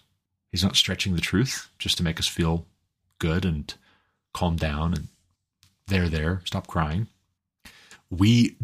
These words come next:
do not have a high priest who is unable to sympathize with us in our weaknesses. Well, one of the things that is pointed out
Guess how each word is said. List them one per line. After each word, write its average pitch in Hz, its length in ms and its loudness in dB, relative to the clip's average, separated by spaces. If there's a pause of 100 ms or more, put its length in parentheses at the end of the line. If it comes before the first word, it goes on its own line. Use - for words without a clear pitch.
do 120 220 8
not 113 320 4
have 101 280 2
a 98 120 2
high 87 220 -2
priest 87 320 -2
who 92 80 0
is 82 100 -2
unable 80 240 -2
to 80 80 -2
sympathize - 540 -4
with 78 120 -6
us 78 300 -6
in 85 100 -4
our 80 100 -2
weaknesses. 98 560 -2
Well, 139 240 2 (460)
one 151 260 6
of 117 520 2 (500)
the 110 120 2
things 101 440 0
that 95 140 2
is 92 260 -2 (340)
pointed 85 320 0
out 76 300 0